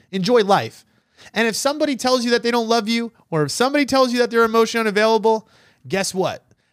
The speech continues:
They're gonna realize that you were the best part of their life once you put your boundaries up. So put your boundaries up. Let them go.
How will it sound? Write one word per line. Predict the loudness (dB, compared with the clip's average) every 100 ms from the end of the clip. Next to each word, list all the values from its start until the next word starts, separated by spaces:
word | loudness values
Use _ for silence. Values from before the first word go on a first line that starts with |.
| _
They're | -4 -2
gonna | 0 -2
realize | 0 0 2 0 0
that | -2
you | 0
were | -2
the | 0
best | -2 -4 0
part | 0 0
of | 2
their | 2 2
life | 0 0 -4
once | -8 -6 -4 -4
you | -6
put | -6
your | -4
boundaries | -2 -2 -6 -10
up. | -10 -12 _ _ _ _
So | -8
put | -2 -2 0
your | -2
boundaries | 0 -2 -2 0
up. | 0 0 -4 _ _ _ _ _
Let | -4 -4
them | -4 -4
go. | 0 2 4 2